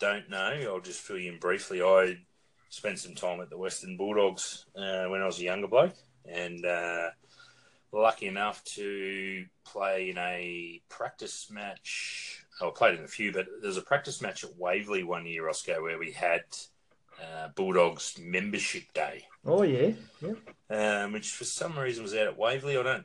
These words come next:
Speaker 1: know exactly.
Speaker 2: There's
Speaker 1: Um,
Speaker 2: absolutely no link to Waverley in the Bulldogs
Speaker 1: No,
Speaker 2: history.
Speaker 1: no, there isn't, except for this story.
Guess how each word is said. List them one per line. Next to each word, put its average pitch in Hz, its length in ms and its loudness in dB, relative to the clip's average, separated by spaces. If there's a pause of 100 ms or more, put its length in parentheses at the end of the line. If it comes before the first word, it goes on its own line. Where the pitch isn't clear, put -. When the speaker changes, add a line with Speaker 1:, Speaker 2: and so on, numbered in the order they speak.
(140)
Speaker 1:
know 107 220 -4
exactly. 123 640 -4 (120)
Speaker 2:
There's 139 300 4
Speaker 1:
Um, 170 400 4
Speaker 2:
absolutely 175 380 10
no 151 240 10
link 143 280 6
to 147 60 2
Waverley 139 520 8
in 175 140 8
the 147 80 4
Bulldogs 143 420 8
Speaker 1:
No, 170 220 12
Speaker 2:
history. 135 560 6
Speaker 1:
no, 131 280 4
there 143 160 4
isn't, 156 340 -4
except 123 340 -10
for 113 100 -14
this 117 200 -8
story. 156 400 -4